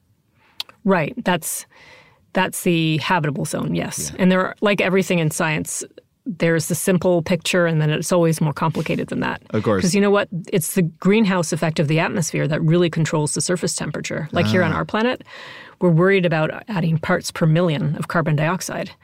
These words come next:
Speaker 1: But imagine if these planets had way more carbon dioxide, you know, they'd be way hotter. But
Speaker 2: Mm.
Speaker 1: anyway, so imagine we could go to this planet. First of all, the star might be a bit bigger in the sky, depending on the system. So you're, s-, you know, 'cause you're closer, so the star might be bigger.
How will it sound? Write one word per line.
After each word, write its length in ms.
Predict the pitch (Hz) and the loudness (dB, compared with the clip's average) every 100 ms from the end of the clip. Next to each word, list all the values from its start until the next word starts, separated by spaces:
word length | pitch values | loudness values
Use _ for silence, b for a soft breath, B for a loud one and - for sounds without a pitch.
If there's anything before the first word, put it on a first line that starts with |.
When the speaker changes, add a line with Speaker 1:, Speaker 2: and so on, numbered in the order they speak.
| B B B B | B B B B
Speaker 1:
But 100 | 180 | 2
imagine 400 | 175 190 196 185 | 4 4 4 2
if 140 | 160 | 0
these 200 | - 160 | 0 -2
planets 360 | - 165 160 - | 0 0 0 -2
had 280 | 165 147 156 | -2 -2 2
way 200 | 160 196 | 4 4
more 160 | 180 | 2
carbon 300 | 156 175 160 | 0 0 0
dioxide, 520 | 156 175 220 - 147 - | 0 -2 -4 -6 -6 -4
you 80 | |
know, 80 | 147 | -2
they'd 160 | 170 151 | -2 -2
be 120 | 156 | -2
way 140 | 151 | -2
hotter. 360 | 151 170 160 156 _ _ - | -2 -2 -2 -6 _ _ -2
But 80 | 120 | 2
Speaker 2:
Mm. 60 | 214 | 4
Speaker 1:
anyway, 280 | 196 160 | 4 2
so 280 | 160 185 180 | 2 2 2
imagine 300 | 196 202 247 | 2 2 2
we 100 | 226 | 2
could 160 | 196 160 | 2 2
go 120 | 175 | 2
to 100 | 180 | 4
this 180 | 196 - | 0 0
planet. 340 | 220 214 254 B B B B B - | -2 -2 -4 B B B B B 0
First 260 | 233 233 | 0 2
of 80 | 202 | 2
all, 100 | 180 | 4
the 100 | 165 | 2
star 340 | - 214 208 | 0 2 4
might 240 | 220 190 156 | 4 2 2
be 140 | 180 | 2
a 40 | 160 | 4
bit 300 | 160 - - | 2 0 2
bigger 260 | 175 175 | 2 4
in 80 | 160 | 4
the 100 | 151 | 2
sky, 360 | - 156 156 170 | 0 0 2 0
depending 360 | 156 156 151 | 0 0 2
on 100 | 147 | 0
the 60 | 147 | -2
system. 460 | - 156 196 226 | -2 -4 0 -2
So 160 | 220 170 | 0 -2
you're, 140 | 147 | -2
s-, 200 | 156 - - | -2 -6 -4
you 100 | 160 | -2
know, 100 | 147 | 0
'cause 160 | 143 | -2
you're 100 | 160 | -4
closer, 400 | - 170 160 175 | 0 0 0 -2
so 120 | 170 - | -2 -4
the 100 | 160 | -4
star 220 | - 151 | 0 0
might 160 | 147 | 0
be 100 | 156 | -2
bigger. 400 | 147 165 170 170 | -2 0 0 -2